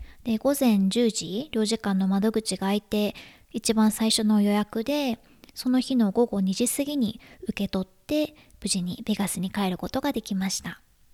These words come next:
当日の様子は録音後期でまた話そうと思います。ということで、もうすぐ四ヶ月になる赤ちゃんと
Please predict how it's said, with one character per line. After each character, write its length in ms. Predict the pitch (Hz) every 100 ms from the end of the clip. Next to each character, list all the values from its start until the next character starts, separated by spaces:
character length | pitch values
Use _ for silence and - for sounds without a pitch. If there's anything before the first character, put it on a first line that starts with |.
| - - _ - _ _ - - _ - _ -
当 160 | - 277
日 280 | - -
の 100 | 294
様 160 | 294 285
子 160 | 285 302
は 140 | 320 262
録 240 | 214 220
音 100 | 214
後 220 | - 208
期 120 | -
で 200 | 190 170 254 - -
ま 80 | 208
た 100 | -
話 360 | - 196 190
そ 140 | - 202
う 40 |
と 140 | - 311
思 180 | 233
い 80 | 202
ま 180 | 185 180
す。 200 | - - - - - - _ _ - _ - - - - _ - -
と 120 | 277
い 40 |
う 40 | 294
こ 120 | 320
と 120 | 302
で、 220 | 226 170 - - _ -
も 100 | 247
う 40 |
す 160 | - 285
ぐ 120 | 208
四 180 | 208 226
ヶ 120 | 262
月 220 | 247 -
に 120 | 190
な 120 | 190 190
る 100 | 196
赤 220 | - 220
ち 100 | -
ゃ 80 | 185
ん 120 | 190
と 280 | 269 277